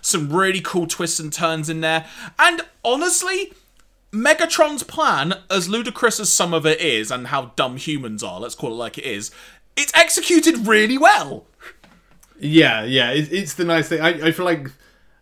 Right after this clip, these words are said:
Speaker 2: especially, again, when you have a bit more breathing room of, like, a multi-parter, it's a lot more fun because you do have,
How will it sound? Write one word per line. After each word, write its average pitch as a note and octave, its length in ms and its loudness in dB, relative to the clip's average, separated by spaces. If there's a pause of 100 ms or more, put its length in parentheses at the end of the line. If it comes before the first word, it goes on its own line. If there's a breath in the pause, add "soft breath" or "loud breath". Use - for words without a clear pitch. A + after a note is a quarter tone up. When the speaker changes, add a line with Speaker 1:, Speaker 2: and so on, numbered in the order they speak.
(360 soft breath)
Speaker 2:
especially, D3+ 640 -2
again, B2 320 -2
when A#2+ 100 -6
you A2+ 140 -6
have A#2 160 -4
a A2 60 -12
bit G#2+ 160 -8
more G#2+ 120 -12
breathing G#2 440 -8
room G2+ 180 -8
of, G2 80 -16
like, G2 220 -12
a G#2+ 80 -10
multi-parter, G2+ 1000 -10 (320 loud breath)
it's C3 180 -8
a D3+ 40 -2
lot D3+ 180 0
more B2+ 180 -4
fun A#2 300 -6
because A2 380 -10
you A2+ 120 -12
do A2 260 -6
have, G#2 580 -10